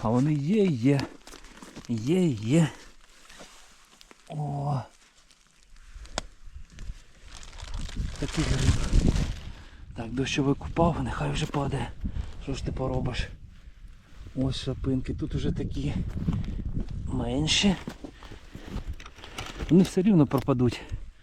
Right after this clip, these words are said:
ці гриби. Ну, вони пом-, перемерзнуть і будуть такі взагалі як. Ніби як желейні. Так, обійдемо, що тут у нас є ще щось.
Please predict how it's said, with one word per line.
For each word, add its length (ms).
ці 140
гриби. 460
Ну, 120
вони 180
пом-, 220
перемерзнуть 640
і 40
будуть 280
такі 240
взагалі 400
як. 280
Ніби 260
як 140
желейні. 580
Так, 320
обійдемо, 580
що 160
тут 180
у 40
нас 220
є 160
ще 200
щось. 300